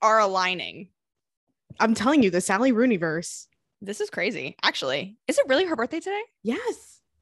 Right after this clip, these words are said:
Speaker 1: That's insane.
Speaker 2: She turned twenty-eight, I think. That's what she posted a f-,
Speaker 1: That's
Speaker 2: like, a few
Speaker 1: crazy.
Speaker 2: minutes ago.
Speaker 1: We were just singing Moon Song, too. So.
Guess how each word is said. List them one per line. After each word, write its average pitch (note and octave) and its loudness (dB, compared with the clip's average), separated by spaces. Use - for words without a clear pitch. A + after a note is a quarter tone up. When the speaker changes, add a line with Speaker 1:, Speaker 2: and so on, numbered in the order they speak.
Speaker 1:
That's G3 -10
insane. G#3 -8
Speaker 2:
She B3 -6
turned D#4+ -4
twenty-eight, G#3 -4
I D4 -8
think. E4 -10
That's D4+ -10
what D#4 -18
she - -4
posted A3 0
a - -8
f-, - -10
Speaker 1:
That's G#3 -12
Speaker 2:
like, A3 -2
a - -16
few - -
Speaker 1:
crazy. A3+ -2
Speaker 2:
minutes - -12
ago. E3 -8
Speaker 1:
We A#3+ 0
were C#4 2
just A#3 0
singing G3+ -2
Moon F#3+ -6
Song, - -8
too. - -6
So. B2+ -6